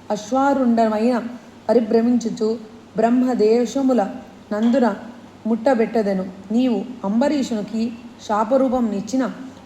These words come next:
పది జన్మములు ఈ విధంగా పూర్తి చేయుదును.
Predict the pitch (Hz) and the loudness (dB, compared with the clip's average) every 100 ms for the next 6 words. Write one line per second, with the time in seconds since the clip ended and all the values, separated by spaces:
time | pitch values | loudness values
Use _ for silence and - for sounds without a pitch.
0 | - 214 262 254 214 202 196 240 247 - | -4 -2 0 0 0 -2 0 2 0 -4
1 | - 233 240 208 240 277 254 214 214 - | -8 -2 -2 -2 -2 -2 0 0 -2 -6
2 | 233 269 214 214 196 180 180 | -4 -4 -2 0 0 -2 -4